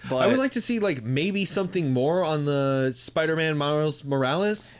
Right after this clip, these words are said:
Speaker 1: Yeah,
Speaker 2: Like, if we
Speaker 1: something
Speaker 2: could
Speaker 1: like
Speaker 2: get,
Speaker 1: that would be
Speaker 2: like,
Speaker 1: cool.
Speaker 2: some gameplay out of that or something.
Speaker 1: Yeah, gameplay would be nice 'cause we just got a lot of trailers last time, so I'm sure we'll see some gameplay on those titles.
Speaker 2: Oh, what was that, uh,
Speaker 1: Hmm.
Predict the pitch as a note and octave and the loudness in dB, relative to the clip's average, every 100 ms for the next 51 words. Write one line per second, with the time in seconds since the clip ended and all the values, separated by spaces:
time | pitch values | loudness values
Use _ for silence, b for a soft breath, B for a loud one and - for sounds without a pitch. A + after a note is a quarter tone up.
0 | - G3+ B3 A#3+ D3 D3+ E3+ D#3 E3 D#3 | -4 0 2 2 2 2 0 0 0 0
1 | D3 C#3+ C3+ C#3+ C3+ B2 C3+ D3+ E3 F3 | 2 0 0 0 0 -2 -2 -2 -2 0
2 | E3 D#3+ D#3+ D#3+ F3 F3 F#3 F#3 G#3+ G#3 | 0 0 0 0 -2 -4 -6 -4 -4 -6
3 | G#3+ - C#3 D3+ F3 C#3+ E3 F3 E3+ D3+ | -8 -2 0 2 0 -2 -4 -2 -2 -2
4 | C#3+ C3+ C#3 - A#2 A#2 B2 - B2 A#2+ | -2 -2 -4 -4 -4 -4 -6 -4 -2 0
5 | A2+ - A2 A#2 A#2+ A#2+ B2 A#2 A#2+ A2+ | -2 -2 -2 0 0 -2 -4 -4 -4 -4
6 | A2+ A2+ G#2+ - A#2+ - B2 B2 B2+ B2 | -2 -2 -2 -4 -6 -4 -6 -4 -4 -4
7 | A#2 A2+ A#2 - A#2 A2+ A2+ G#2+ - A2+ | -2 -2 -2 -2 -2 0 -2 -4 -4 -2
8 | A2+ A2 - D3+ D3+ C#3+ G3 A#3+ A#3 G#3 | -2 -4 -4 -2 0 0 0 -2 -2 -2
9 | F#3+ C3+ C#3 C3 B2 A#2+ A2+ A2+ - - | -4 -4 -2 -2 -2 -2 -4 -6 -12 -20
10 | - - - - - - - - - - | -20 -20 -20 -20 -20 -20 -20 -20 -14 -4
11 | C3 G#2+ | -2 -2